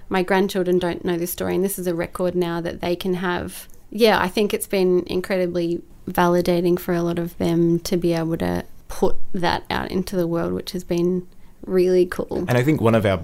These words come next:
Speaker 2: major goals was that, um, we really wanted it to be a positive and empowering process for the people that we were interviewing. So we didn't want them to feel like there was anything that they didn't have in control over, and that even Iago, um,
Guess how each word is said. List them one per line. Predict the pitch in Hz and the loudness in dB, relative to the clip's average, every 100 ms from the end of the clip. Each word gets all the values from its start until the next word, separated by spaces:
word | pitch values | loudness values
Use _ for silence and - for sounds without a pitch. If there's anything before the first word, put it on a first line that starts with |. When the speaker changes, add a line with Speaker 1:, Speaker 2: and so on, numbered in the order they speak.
| - | -2
Speaker 2:
major | 110 113 113 | 2 4 4
goals | 98 101 98 98 98 | 2 4 2 0 -2
was | 95 - | -4 -2
that, | 95 82 - | -2 -2 -4
um, | 92 87 87 87 - - - - | -2 -2 -2 -4 -10 -20 -16 -4
we | 107 | 0
really | 110 110 | 2 4
wanted | 98 92 | 2 2
it | 85 - | -2 -4
to | |
be | 98 90 87 87 | -4 -2 -2 -6
a | - 78 | -8 -10
positive | - 95 92 92 85 | -6 -4 0 0 -2
and | 80 | -2
empowering | 87 85 85 87 - - - - | -4 -2 -2 -2 -6 -12 -20 -10
process | 98 82 92 - | -6 -4 -2 -2
for | 90 | -4
the | |
people | 85 85 87 | -4 -4 -4
that | 82 | -4
we | 87 87 | -4 -2
were | 90 | -2
interviewing. | 80 92 92 85 80 78 | -2 -2 -2 -2 -4 -4
So | 95 90 92 - - - - | -2 -2 -2 -6 -16 -16 -8
we | 104 | -2
didn't | 107 101 | 2 2
want | 95 92 | 0 0
them | 95 92 | -2 -2
to | |
feel | 92 101 92 90 | -2 -2 0 0
like | 92 87 82 - - - | -2 -2 -6 -14 -20 -8
there | - | -2
was | 90 | 0
anything | 90 95 104 92 | 0 0 0 0
that | 90 | 0
they | 95 | -2
didn't | 92 | 0
have | 90 90 | -2 -4
in | |
control | 90 104 139 147 151 | -6 0 2 6 6
over, | 151 147 151 156 | 6 6 4 4
and | 104 101 98 95 | 0 -2 -2 -2
that | 92 87 - - | -2 -4 -10 -4
even | 123 113 | 2 4
Iago, | 104 98 104 131 175 202 | 4 4 2 2 2 0
um, | - 95 90 92 92 82 | -2 -4 -2 -2 -2 -6